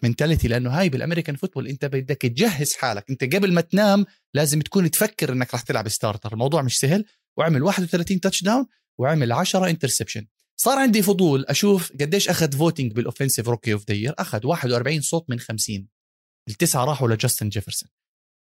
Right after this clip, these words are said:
الزلمة جاستن هيربرت أنا كنت أحضره من أيام أوريجون، الولد لعيب جدا، جدا، جدا.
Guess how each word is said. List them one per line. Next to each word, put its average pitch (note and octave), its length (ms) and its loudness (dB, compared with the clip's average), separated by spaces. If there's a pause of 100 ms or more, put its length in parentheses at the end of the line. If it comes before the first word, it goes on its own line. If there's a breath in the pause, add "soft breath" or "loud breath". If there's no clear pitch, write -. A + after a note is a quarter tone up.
الزلمة C3+ 480 4
جاستن C#3+ 360 0
هيربرت A#2 400 0 (220)
أنا D3 120 2
كنت E3 200 0
أحضره C3+ 220 0
من B2 80 4
أيام A#2 300 2
أوريجون، G#2 340 0
الولد A#2 340 2
لعيب G#2+ 400 0 (340)
جدا، G#2+ 400 -2 (240)
جدا، C#3 580 0
جدا. A2 400 -4